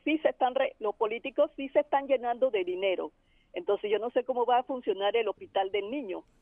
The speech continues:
este, cuando hay mucha gente que ahora ha pasado de clase media a, a los estratos de pobreza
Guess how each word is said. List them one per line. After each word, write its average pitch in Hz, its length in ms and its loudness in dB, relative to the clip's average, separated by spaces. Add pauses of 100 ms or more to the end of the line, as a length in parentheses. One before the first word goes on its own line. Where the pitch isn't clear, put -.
(400)
este, 190 560 0 (180)
cuando 196 260 2
hay 202 120 2
mucha 254 320 -2
gente 240 340 2
que 214 140 2
ahora 202 420 2
ha - 140 0
pasado 220 360 2
de 190 140 0
clase - 340 2
media 220 560 0
a, 190 260 2 (140)
a 196 200 2
los 185 180 -2
estratos 202 520 0
de 185 300 0 (100)
pobreza 214 640 2